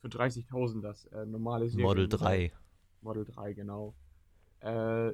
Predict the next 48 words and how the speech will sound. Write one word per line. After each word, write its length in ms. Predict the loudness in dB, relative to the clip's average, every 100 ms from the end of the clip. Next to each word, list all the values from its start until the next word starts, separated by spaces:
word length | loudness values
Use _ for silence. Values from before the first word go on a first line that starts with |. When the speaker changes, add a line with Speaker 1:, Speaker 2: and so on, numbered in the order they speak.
| -4
Speaker 1:
wie 100 | -2
lange 300 | 0 2 2 2
hingen 180 | 0
die 80 | 0
da 80 | 2
hinterher 560 | 0 -2 -6 -4 -4 -4
und 80 |
wie 100 | -6
viele 200 | -2 2
mussten 300 | 2 2 -4
die 140 | -6 -6
alleine 300 | -6 -6 -6
schon 140 | -4
dafür 280 | -6 -6 -6
einstellen, 360 | -4 -4 -2 2
nur 180 | 2 0
um 120 | -2
da 120 | 0
mit 160 | 0 -2
der 120 | -6
Produktion 520 | -8 -12 -10 -6 -4
hinterherzukommen? 640 | -4 -2 -4 -4 -14 -20 -20 _ -20 -8
Speaker 2:
Ja, 160 | 2 6
das 160 | 6 4
stimmt. 180 | 2
Speaker 1:
Die 60 | 0
ja 80 | -2 -6 -2
immer 240 | 2 4
noch 200 | 2 -4
nicht 280 | -10 -14 -18 -20 -20 -20 -20 -8
Speaker 2:
Ja, 140 | -2 0
das 120 | 0
stimmt. 240 | -2 -6 -8 -18 -8
Speaker 1:
so 100 | -4
weit 160 | -4
sind. 300 | -4 -4 -6
Und 240 | -8 -8 -8
das 160 | -10
ist 120 | -8
ja 100 | -6
bei 180 | -2 0
den 300 | 2 0 -2 -6
meisten 680 | -4 -4 -6 -10 -8 -8 -14 -20 -20 -20 _
Herstellern 480 | -6 -4 -4 2 2
so, 160 | 2
die 120 | -8
vorher 360 | -8 -6 -6 -6
nicht 240 | -8 -12